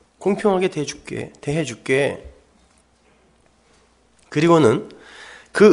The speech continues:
의인이 낳은 아들의 이야기를 또 해주세요. 십팔 장 십 절 보세요. "가령 그가 아들을 낳았다 하자. 그 아들이 이 모든 선은 하나도 행치 아니하고 이 악 중 하나를 범하여 강포하거나 살인하거나 산 위에서 재물을 먹거나 이웃의 아내를 더럽히거나 가난하고 궁핍한 자를 학대하거나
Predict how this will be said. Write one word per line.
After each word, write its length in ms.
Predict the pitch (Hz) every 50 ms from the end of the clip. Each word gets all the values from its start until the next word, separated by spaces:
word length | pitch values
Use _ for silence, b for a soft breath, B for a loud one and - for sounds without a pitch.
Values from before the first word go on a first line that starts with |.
| 131 139
의인이 320 | 156 175 180 180 185 190 180
낳은 320 | 165 151 151 170 190 190 -
아들의 520 | - 95 98 123 127 165 175 185 185 160
이야기를 320 | 139 131 127 123 123 123 117
또 160 | - - 160
해주세요. 440 | 160 165 - 120 98 - - - - - - _ _ _ -
십팔 380 | - - - _ - - -
장 140 | - - -
십 180 | 92 - - -
절 160 | - 78 -
보세요. 240 | - 73 - - - -
"가령 360 | - - 117 135 160 160 147 120
그가 320 | 139 - 143 147 98 95
아들을 280 | 113 123 147 156 156 143
낳았다 300 | 131 120 117 - - 117
하자. 280 | 104 113 - - - - B B B B B B B B
그 120 | B -
아들이 340 | 165 160 160 170 165 160 127
이 120 | 131 170 151
모든 400 | 120 123 131 135 139 165 165 156
선은 320 | - 180 170 170 165 165
하나도 340 | - 165 202 220 220 185 196
행치 260 | 180 180 165 - 165
아니하고 520 | 135 117 113 104 98 90 92 123 175 208 B B B B B B
이 140 | - 180
악 220 | 165 113 117 - -
중 180 | - 190 185
하나를 400 | 165 165 190 180 180 175 180 160
범하여 400 | 135 139 139 147 143 139 143 143
강포하거나 640 | 143 - 107 131 139 139 - 151 143 139 143 139 139
살인하거나 640 | 139 - 151 147 151 147 147 135 127 135 135 139 135
산 280 | 135 - 165 160 160 151
위에서 240 | 143 139 135 147
재물을 380 | 135 - 120 113 120 131 135 147
먹거나 420 | 131 123 120 123 - 127 131 139
이웃의 380 | 127 117 120 127 131 131 139 147
아내를 320 | 127 123 123 127 127 135
더럽히거나 600 | 127 123 117 120 131 131 - 139 139 135 135 139
가난하고 500 | 131 - 110 117 131 135 135 131 131 127
궁핍한 440 | 113 120 123 117 - - - 139 127
자를 200 | 123 127 127 127
학대하거나 600 | 156 151 - - 156 147 135 127 135 135 139 127